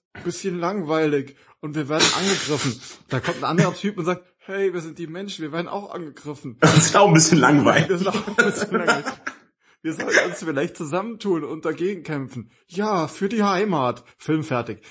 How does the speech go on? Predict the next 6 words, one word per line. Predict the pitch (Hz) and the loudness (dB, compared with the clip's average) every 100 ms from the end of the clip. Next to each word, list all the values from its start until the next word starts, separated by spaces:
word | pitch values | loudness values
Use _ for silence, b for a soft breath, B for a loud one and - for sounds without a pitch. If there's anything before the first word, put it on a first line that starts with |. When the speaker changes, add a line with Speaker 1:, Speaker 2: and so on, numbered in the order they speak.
| b | b
Speaker 1:
So, | 139 165 165 B _ - | -2 -2 -4 B _ -8
und | 190 | -4
das | 202 202 | -4 -2
fängt | 202 175 | -2 0
super | 143 170 220 160 | 0 0 0 -2
langweilig. | 127 131 127 107 117 113 | -2 -4 -2 -2 -2 -4